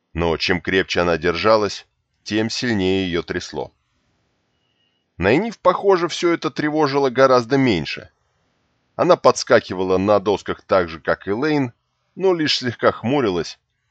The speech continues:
и, казалось, была погружена в свои размышления.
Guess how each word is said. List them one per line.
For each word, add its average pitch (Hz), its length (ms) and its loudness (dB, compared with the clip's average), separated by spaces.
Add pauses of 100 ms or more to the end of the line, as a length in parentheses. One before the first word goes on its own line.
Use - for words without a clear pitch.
(120)
и, 110 60 -10
казалось, 95 540 2
была 90 280 0
погружена 90 600 -4
в - 60 -8
свои 90 280 -4
размышления. 82 840 -8